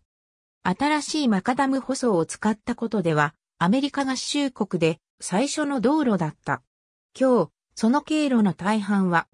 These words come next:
アメリカ国道四十号線となっている。ボルティモアへの東部延伸部とセントルイスへの西部延伸部を含め、二千二年にアメリカ合衆国運輸長官、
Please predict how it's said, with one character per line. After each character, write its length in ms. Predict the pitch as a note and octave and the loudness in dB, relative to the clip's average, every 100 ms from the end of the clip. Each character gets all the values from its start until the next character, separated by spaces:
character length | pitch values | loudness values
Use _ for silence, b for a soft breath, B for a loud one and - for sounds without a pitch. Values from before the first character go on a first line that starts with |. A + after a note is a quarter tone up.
| _ | _
ア 100 | D#3 | 0
メ 140 | G3+ C#4+ | 2 0
リ 80 | |
カ 140 | D4+ C#4+ | -2 -2
国 260 | C#4 C4 | -2 -2
道 180 | G#3+ F3 D#3+ | 0 2 2
四 260 | F3+ B3+ | 2 2
十 220 | B3 C4 | 2 0
号 160 | B3 B3 | 0 -2
線 260 | - B3 A#3 | 0 -2 -2
と 140 | A#3 | -2
な 140 | A3+ | -2
っ 20 | A3 | -2
て 180 | - | -4
い 140 | E3+ D3 | -2 -2
る。 160 | C3 - _ _ _ - | -4 -8 _ _ _ -2
ボ 140 | F3 | 0
ル 100 | C#4+ | 0
テ 120 | D4+ | 0
ィ 80 | E4+ | 0
モ 120 | E4 | 0
ア 120 | D4+ | 0
へ 80 | B3 | 0
の 120 | F#3 F#3 | 0 0
東 220 | B3+ A#3+ | -2 0
部 140 | F#3 | 0
延 180 | E3 A3+ | 2 0
伸 240 | - B3+ | 0 0
部 140 | G#3 G3 | 0 -2
と 100 | D#3+ | -4
セ 160 | - | -2
ン 80 | G#3+ | -2
ト 220 | - B3+ | 0 -2
ル 100 | C4+ | 0
イ 100 | C4+ | -2
ス 200 | G3+ - | -2 0
へ 100 | F#3 | 0
の 140 | E3+ D#3 | 0 -2
西 280 | - A#3 F#3 | -2 -2 0
部 200 | D3+ - _ _ | -4 -6 _ _
延 200 | F3+ C4+ | -2 -2
伸 280 | - D4+ C#4+ | -2 -4 0
部 160 | A#3 E3+ | 0 0
を 60 | |
含 360 | - - G3+ F3+ | -4 -6 -2 0
め、 140 | E3 - _ | -2 -8 _
二 100 | F3 | -2
千 320 | F#3+ D#4 D4+ A#3+ | 0 0 0 0
二 140 | C#4 | 0
年 260 | C4+ A3 F#3 | 2 2 2
に 200 | E3+ - _ | 0 -6 _
ア 100 | E3 | 0
メ 140 | F#3+ C4+ | 2 0
リ 80 | C4+ | 0
カ 160 | C4+ | 0
合 160 | A#3+ A3+ | 0 0
衆 280 | - B3+ B3 | -2 -2 -2
国 320 | A#3+ - A#3+ | -6 0 2
運 140 | A#3+ | 4
輸 160 | A#3+ B3 | 2 0
長 300 | - A#3+ G#3+ | 0 0 0
官、 320 | F3 D#3+ | 0 -2